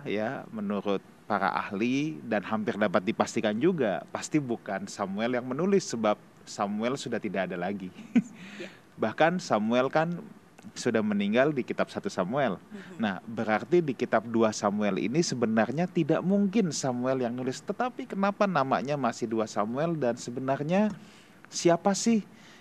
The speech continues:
Speaker 1: yang menulis kitab dua Samuel ini? Mungkin Ibu Rita bisa memberikan, eh,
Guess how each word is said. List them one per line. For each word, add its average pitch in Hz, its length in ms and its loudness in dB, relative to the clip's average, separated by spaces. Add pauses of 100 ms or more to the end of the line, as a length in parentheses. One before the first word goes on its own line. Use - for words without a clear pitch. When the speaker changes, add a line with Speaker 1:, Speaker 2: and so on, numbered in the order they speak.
(120)
Speaker 1:
yang 139 240 6
menulis 143 720 4
kitab 123 400 4
dua 113 320 4
Samuel 101 560 0
ini? 104 160 0
Mungkin 160 400 0
Ibu 120 320 -2
Rita 135 240 2
bisa 123 240 -4
memberikan, 117 720 0 (320)
eh, 117 400 0